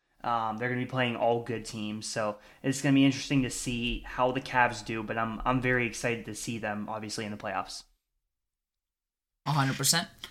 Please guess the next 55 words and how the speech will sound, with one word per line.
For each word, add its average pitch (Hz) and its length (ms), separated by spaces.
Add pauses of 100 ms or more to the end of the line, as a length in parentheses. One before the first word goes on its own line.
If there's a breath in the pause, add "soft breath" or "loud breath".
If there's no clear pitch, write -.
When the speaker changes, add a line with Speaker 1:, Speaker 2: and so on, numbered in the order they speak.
(200 loud breath)
Speaker 2:
All 165 100
right, 170 200
let's 165 180
move 180 220
to 180 100
our 160 100
final 151 380
topic 147 420
of 151 80
the 131 80
day. 131 200
A - 40
little 202 160
bit 294 100
of 247 80
a 226 40
shorter 156 320
pod 135 280
today, 135 180
but 143 120
there 120 100
is 117 140
nothing 127 420
wrong 120 180
with 127 140
that 113 220
at 104 240
all. 180 420 (240 loud breath)
Of - 180
course, 185 540 (180 loud breath)
next 147 300
up 151 160
here 139 240
we 131 220
have, 127 560
um, 113 540 (160)
the, 127 180
uh, 120 120
March 143 220
Madness 165 300
tournament. 95 540 (340 loud breath)
Um, 117 460
and 127 240
the 123 40
Sweet 196 280
sixteen 202 400
we 180 80
really 160 200
got 156 220
into 139 320
to, 135 300
you 131 100
know, 123 100
this 123 280
week. 117 360